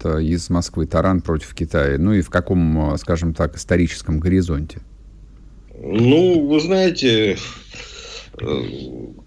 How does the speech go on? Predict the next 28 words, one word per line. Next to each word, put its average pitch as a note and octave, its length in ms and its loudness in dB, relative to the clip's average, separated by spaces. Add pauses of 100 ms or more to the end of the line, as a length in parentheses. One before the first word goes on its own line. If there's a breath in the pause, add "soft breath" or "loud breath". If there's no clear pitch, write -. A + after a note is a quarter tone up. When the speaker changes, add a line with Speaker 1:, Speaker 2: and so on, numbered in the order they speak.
(480)
Speaker 2:
там, A2 180 2
если G#2+ 220 2
говорить A2+ 420 2
про A2+ 160 0
окна A2 220 -2
возможностей A#2+ 600 -2
и F2 60 -14
так F2+ 240 -6
далее, D2+ 240 -6
там, G2+ 320 2
э, G2 300 2
С - 160 -4
Ш - 200 0
А F#2+ 540 0
рассматривают, F#2+ 920 -2
э, - 40 -2
вероятность G2 1040 0
начала F#2+ 420 0
боевых F#2+ 320 4
действий F2+ 300 -4
против - 280 -6
Китая - 340 -2
в D#2+ 40 -4
две E2+ 120 -2
тысячи - 280 -2
тридцатый G#2+ 480 2
и E2+ 40 -2
дальше. - 440 -4